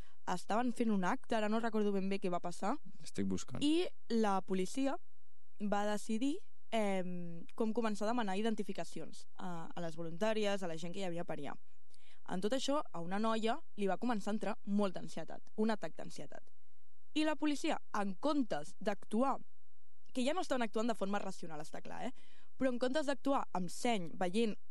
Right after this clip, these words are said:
Speaker 1: una emergència sanitària, per dir-li d'una forma, van decidir, em, com immobilitzar, per dir d'una forma, actuar físicament sobre la noia. Tot això la noia seguia amb l'atac d'ansietat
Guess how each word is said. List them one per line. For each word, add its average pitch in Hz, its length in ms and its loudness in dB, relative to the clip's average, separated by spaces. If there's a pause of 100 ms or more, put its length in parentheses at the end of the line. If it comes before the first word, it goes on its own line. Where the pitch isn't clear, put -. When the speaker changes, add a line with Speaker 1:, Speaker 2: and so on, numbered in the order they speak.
(120)
Speaker 1:
una 233 160 4
emergència 208 640 2
sanitària, 185 680 0
per 170 140 -2
dir-li 185 260 4
d'una 214 200 4
forma, 220 420 2 (720)
van 208 260 4
decidir, 220 520 2 (140)
em, 170 560 0 (880)
com 180 320 2
immobilitzar, 196 1080 2
per 208 140 2
dir 190 100 2
d'una 202 160 2
forma, 214 580 2
actuar 190 840 2
físicament 208 800 2
sobre 220 240 2
la 165 100 0
noia. 151 360 -2 (440)
Tot 185 120 -2
això 196 180 2
la 190 100 2
noia 202 240 2
seguia 180 480 0 (100)
amb 170 120 -2
l'atac 156 200 -2
d'ansietat 180 520 0